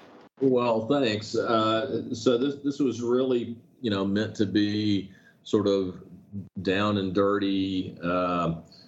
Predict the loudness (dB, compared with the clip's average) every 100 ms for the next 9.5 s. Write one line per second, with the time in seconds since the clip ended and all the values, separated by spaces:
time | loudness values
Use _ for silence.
0 | _ 0 2 2 0 0 0 0 0 0
1 | -2 0 2 2 2 0 -2 -4 -8 -12
2 | 0 2 4 2 2 0 -2 -4 -8 -4
3 | -2 -2 -2 -2 -4 -10 _ _ _ _
4 | _ _ -6 -2 0 -2 -4 -2 2 2
5 | 2 2 2 2 0 0 2 0 0 -2
6 | -2 -2 -2 -2 -2 -2 0 0 0 -2
7 | 0 -2 0 2 2 0 0 0 2 0
8 | 0 2 2 2 0 -4 -16 -20 -20 _
9 | -2 2 2 2 0